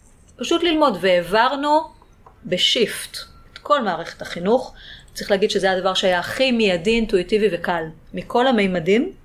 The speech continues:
שרצ-, שאנחנו שואפות לשנות בבתי הספר, זה היה המימד הראשון שהמנהלים בחרו, כי שאלנו אותם, "אלה חמשת המימדים שאנחנו רוצים לשנות, מה המימד הראשון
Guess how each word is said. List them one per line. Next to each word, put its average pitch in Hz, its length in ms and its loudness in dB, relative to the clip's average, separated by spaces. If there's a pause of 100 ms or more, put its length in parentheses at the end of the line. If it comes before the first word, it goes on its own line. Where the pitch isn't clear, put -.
(340)
שרצ-, 170 320 -4
שאנחנו 170 520 -6
שואפות 202 400 -2
לשנות 269 340 2
בבתי 269 260 2
הספר, 277 380 0
זה 202 100 2
היה 220 80 4
המימד 214 320 2
הראשון 220 300 0
שהמנהלים 208 400 2
בחרו, 214 340 0
כי - 80 -10
שאלנו 233 280 0
אותם, 185 240 -2
"אלה 269 220 2
חמשת 214 400 0
המימדים 175 520 -2 (300)
שאנחנו 196 340 0
רוצים 202 160 0
לשנות, 185 240 -2
מה 285 160 4
המימד 254 380 4
הראשון 240 580 2